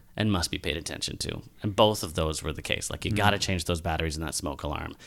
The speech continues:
Speaker 1: You
Speaker 2: Yeah.
Speaker 1: gotta take care of your children's needs.
Speaker 2: Mm-hmm.
Speaker 1: I said yes through that to the role of board chair
Speaker 2: Mm.
Speaker 1: with a distinct thread of emergency, the emergency theme with the smoke
Speaker 2: Mm-hmm.
Speaker 1: alarm to say, "I,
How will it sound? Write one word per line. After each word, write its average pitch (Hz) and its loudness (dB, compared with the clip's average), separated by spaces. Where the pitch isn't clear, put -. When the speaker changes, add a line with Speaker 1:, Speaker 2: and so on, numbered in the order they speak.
Speaker 1:
You 98 2
Speaker 2:
Yeah. 90 0
Speaker 1:
gotta 104 4
take 87 0
care 85 0
of 71 -4
your 80 -4
children's 76 -4
needs. 85 -4
Speaker 2:
Mm-hmm. 90 -8
Speaker 1:
I - 6
said 135 6
yes 113 4
through 120 4
that 98 4
to 95 4
the 87 2
role 87 4
of 82 -2
board 87 -2
chair 87 2
Speaker 2:
Mm. 87 -10
Speaker 1:
with 113 2
a 107 4
distinct 120 2
thread 95 4
of 82 0
emergency, 90 0
the 131 6
emergency 127 6
theme 82 -2
with 90 -2
the 90 2
smoke 92 2
Speaker 2:
Mm-hmm. 87 -4
Speaker 1:
alarm 78 -4
to 87 -8
say, 87 0
"I, 113 4